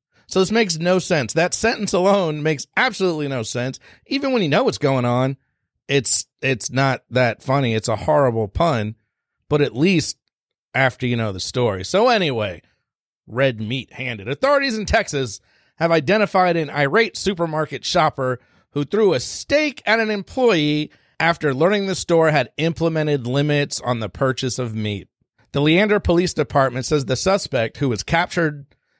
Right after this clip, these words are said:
in surveillance footage, I can't say that word, was shopping at a Heb, H E B, grocery store at approximately seven thirty in the morning on Sunday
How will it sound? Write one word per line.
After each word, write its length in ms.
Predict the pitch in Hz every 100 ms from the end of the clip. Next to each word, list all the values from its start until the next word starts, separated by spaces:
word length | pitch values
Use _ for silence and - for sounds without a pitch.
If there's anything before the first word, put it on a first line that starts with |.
| _
in 140 | 147
surveillance 720 | 147 139 117 147 170 151 123 -
footage, 440 | 127 110 110 110 - -
I 140 | 151
can't 260 | - 113 101
say 160 | 131
that 200 | 131 135
word, 300 | 107 101 98 - _ _
was 160 | 139 135
shopping 440 | 170 185 180 175
at 180 | 170 160
a 380 | 151 143 139 131
Heb, 440 | 120 190 254 247 - _ -
H 220 | 190 -
E 80 | 202
B, 420 | 180 214 247 233 _ _ _ _ _ -
grocery 360 | 175 208 -
store 240 | 208 208 208
at 60 |
approximately 580 | 143 165 180 175 165 135
seven 480 | - 180 240 277 262
thirty 380 | 285 311 320 302
in 100 | 294
the 60 |
morning 360 | 285 320 311 262
on 200 | 240 226
Sunday 640 | - 277 349 165 127 151